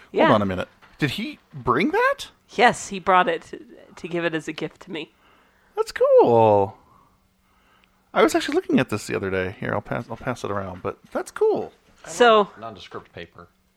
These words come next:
Speaker 2: No, it's an episode cover from, do you know what episode it's from?
Speaker 1: I don't remember.
Speaker 2: It's one of our con prep episodes. Here, I'll look it up right now. Oh, ep-, season two, episode twenty.
Speaker 1: So it has, um,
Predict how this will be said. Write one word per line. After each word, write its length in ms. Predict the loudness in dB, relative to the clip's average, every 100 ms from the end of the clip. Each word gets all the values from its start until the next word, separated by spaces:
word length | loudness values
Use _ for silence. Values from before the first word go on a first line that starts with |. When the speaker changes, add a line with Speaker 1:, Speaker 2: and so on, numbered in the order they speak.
| _ _ _ _
Speaker 2:
No, 320 | -2 0 2 2
it's 260 | 0 -2
an 80 | -4
episode 520 | -4 -4 -2 -2 -2
cover 460 | -2 -2 0 -4 -4
from, 520 | -12 -8 -6 -4 -6
do 60 | -4
you 40 |
know 80 | 2
what 100 | 2
episode 320 | 2 -2 -4
it's 100 | -4
from? 220 | -4 -6 -8 _ _ -6
Speaker 1:
I 280 | -4 -4 -10 _
don't 240 | -6 -4 -4
remember. 580 | -8 -6 -6 -6 -8 -8
Speaker 2:
It's 280 | -12 -12 -4
one 160 | 0 2
of 120 | 2
our 80 | 0
con 300 | 0 -2 0
prep 240 | 0 0
episodes. 360 | -2 -4 -10 -6
Here, 100 | -4
I'll 140 | -2
look 180 | -4 -10
it 60 | -12
up 160 | -8
right 200 | -6 -6
now. 440 | -6 -8 -8 -10 -16 _ _ _ _ -12 2
Oh, 200 | 2 4
ep-, 300 | 2 0 -10
season 360 | -6 -2 -2
two, 280 | -2 -2 0
episode 440 | 0 -2 -2 -2 0
twenty. 380 | 2 2 0 -8 _ _ _ _ _ -20 -20 _ _ _
Speaker 1:
So 260 | 0 4
it 60 | 4
has, 540 | 4 6 6 4 0 -2
um, 420 | 0 0 0